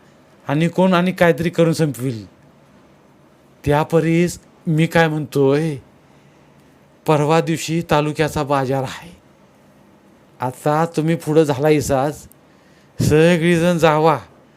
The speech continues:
आणि सगळ्या पैशांची पोटगीच आणा. कसं,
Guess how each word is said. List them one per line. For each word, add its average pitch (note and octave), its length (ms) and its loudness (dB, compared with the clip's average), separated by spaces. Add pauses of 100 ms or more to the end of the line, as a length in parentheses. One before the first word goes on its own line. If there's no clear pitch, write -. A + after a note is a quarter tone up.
(240)
आणि C#3 120 -2
सगळ्या D#3 380 4
पैशांची D#3 460 0
पोटगीच D3+ 500 -4
आणा. B2+ 220 -4 (1700)
कसं, G3 440 2